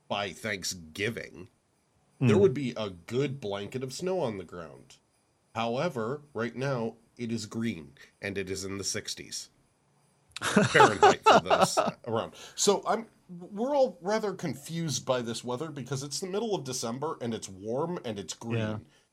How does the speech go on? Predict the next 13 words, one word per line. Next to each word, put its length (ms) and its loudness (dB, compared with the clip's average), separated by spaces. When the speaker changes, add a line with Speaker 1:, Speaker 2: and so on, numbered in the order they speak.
Speaker 1:
And 180 -6
this 220 -4
is, 260 -4
this 180 -2
is 140 -4
new 220 2
and 120 2
confusing 540 -2
to 320 -10
us 200 -4
around 280 -8
here, 200 -8
as 180 -8